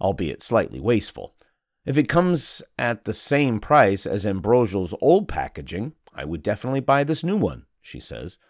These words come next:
naming price, appearance, and quality as the major factors that inform her purchasing decisions.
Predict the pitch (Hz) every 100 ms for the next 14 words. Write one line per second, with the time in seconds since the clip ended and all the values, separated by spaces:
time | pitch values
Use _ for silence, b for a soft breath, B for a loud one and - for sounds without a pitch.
0 | _ _ _ - 101 107 101 87 - 131
1 | 123 131 - - - 127 123 120 - -
2 | 98 - - 143 107 71 76 - b -
3 | 113 113 127 113 107 113 - 113 110 -
4 | 85 85 - 82 - 113 104 - 127 127
5 | 117 143 131 104 92 - 139 - 95 73
6 | 65 - - - - - -